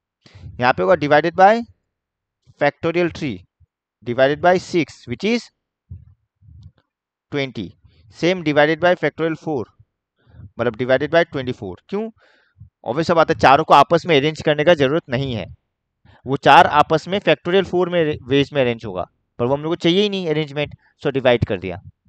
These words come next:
ये कितना आएगा बताओ? Divided by factorial five।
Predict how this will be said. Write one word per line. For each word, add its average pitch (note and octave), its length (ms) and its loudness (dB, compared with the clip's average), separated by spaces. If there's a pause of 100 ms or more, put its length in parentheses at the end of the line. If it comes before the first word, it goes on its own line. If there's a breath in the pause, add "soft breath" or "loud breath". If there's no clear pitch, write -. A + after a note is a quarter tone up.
(120)
ये C#3 80 -2
कितना E3+ 200 0
आएगा D#3+ 160 2
बताओ? E3+ 220 0 (4000)
Divided B2 340 -2
by D#3+ 140 0
factorial C3 440 -6
five। F2+ 240 -4